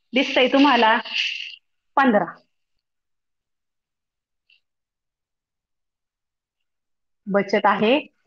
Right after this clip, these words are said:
पंधरा. आणि त्याच महिन्यात खर्च किती झालेला आहे? खर्च तुम्हाला दिसतोय पंच्याऐंशी. आणि याचं काय काढायचंय आपल्याला?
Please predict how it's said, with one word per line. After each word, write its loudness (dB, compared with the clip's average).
पंधरा. 4
आणि 0
त्याच 0
महिन्यात 4
खर्च 2
किती 2
झालेला 2
आहे? 2
खर्च 0
तुम्हाला 4
दिसतोय 2
पंच्याऐंशी. -2
आणि 2
याचं 0
काय 2
काढायचंय 0
आपल्याला? 2